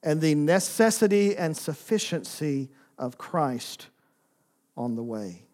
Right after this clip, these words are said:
This morning, we'll spend just a few minutes on the gates.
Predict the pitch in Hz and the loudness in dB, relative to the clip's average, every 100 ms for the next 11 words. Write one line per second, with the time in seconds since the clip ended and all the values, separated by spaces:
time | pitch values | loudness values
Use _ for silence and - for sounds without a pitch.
0 | _ _ _ _ _ _ _ _ _ _ | _ _ _ _ _ _ _ _ _ _
1 | _ _ _ _ _ _ _ _ _ _ | _ _ _ _ _ _ _ _ _ _
2 | _ _ - 120 160 175 170 160 143 - | _ _ -14 -8 2 4 6 4 0 -2
3 | 151 143 - 135 156 143 135 127 123 117 | -4 -2 -4 -6 -4 -2 -2 -4 -6 -6
4 | 110 107 104 - - | -6 -6 -8 -14 -20